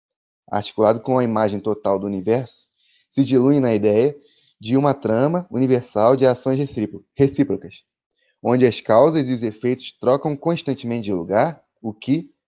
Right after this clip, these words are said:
antes era causa toma logo depois o papel de efeito e vice-versa. Nenhum desses fenômenos e métodos de investigação se enquadra nos limites das especulações metafísicas. O contrário acontece com a dialética,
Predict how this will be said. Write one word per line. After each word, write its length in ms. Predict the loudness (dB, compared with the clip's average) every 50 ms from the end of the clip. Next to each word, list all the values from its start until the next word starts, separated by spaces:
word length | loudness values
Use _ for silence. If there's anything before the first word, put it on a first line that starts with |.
| _ _ -4
antes 420 | 0 0 0 0 0 -4 -10 -12 -4 0
era 200 | 2 2 2 0
causa 380 | 0 2 4 4 4 2 0
toma 280 | -4 -4 -4 -2 0 0
logo 200 | 0 0 -2 -2
depois 500 | -6 -8 -6 -4 -4 -4 -4 -4 -8 -14 _ _ _ _ -8
o 60 | -4
papel 300 | -2 -2 0 2 2 0
de 100 | 0 -2
efeito 440 | -6 -6 -6 -4 -4 -4 -6 -8 -8
e 20 |
vice-versa. 600 | -8 -8 -8 -10 -10 -10 -10 -10 -12 -16 -20 _ _ _ _ _
Nenhum 220 | -4 0 0 0
desses 260 | 0 0 -4 -6 -4 -2
fenômenos 600 | 0 0 0 0 -2 -2 -2 -4 -6 -8 -10 -16 _ _ _ _ _ _ _ _
e 100 | -2 0
métodos 440 | 0 2 2 0 0 -2 -4 -8 -8
de 100 | -6 -4
investigação 760 | -4 -4 -4 -4 -2 0 0 0 -2 -2 -4 -4 -4 -4 -6 -8 _ _
se 140 | -6 -4 -4
enquadra 320 | -2 0 2 2 2 2
nos 140 | 2 -2 -2
limites 340 | -2 -2 -2 -4 -4 -6 -4
das 120 | -6 -6
especulações 520 | -4 -6 -8 -6 -4 -2 -4 -4 -4 -6 -8
metafísicas. 640 | -8 -8 -10 -10 -12 -12 -14 -14 -14 _ _ _ _ _ _ _ _ _ -14
O 100 | -8 -4
contrário 400 | -2 -2 2 4 4 4 4 4
acontece 340 | 0 -2 -2 0 -2 0
com 80 | -2 -2
a 60 | -2
dialética, 480 | 0 2 2 2 2 0 0 -2 -8